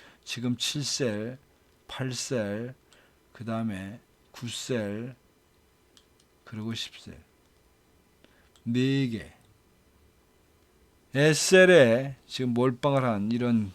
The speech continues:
결론이 되겠습니다. 이거 뭐 죽-, 뭐 아니면 도가 될 것 같습니다. 천사십이 회는.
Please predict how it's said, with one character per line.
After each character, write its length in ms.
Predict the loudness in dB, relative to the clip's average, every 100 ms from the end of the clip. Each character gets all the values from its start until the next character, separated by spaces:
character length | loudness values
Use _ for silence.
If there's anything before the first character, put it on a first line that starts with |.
| -12
결론이 460 | -6 -4 -4 -4 -8
되겠습니다. 540 | -12 -16 -18 -18 -16
이거 140 | -14 -10
뭐 180 | -6 -6
죽-, 240 | -6 -8 _ -20 -20 -20 -14
뭐 220 | 0 4 6
아니면 200 | 4 4
도가 260 | 2 0
될 180 | -2 -6
것 100 | -4
같습니다. 520 | -6 -6 -10 -8 -10 -14 -20
천사십이 800 | -14 -10 -8 -8 -12 -12 -12 -12
회는. 340 | -12 -14 -18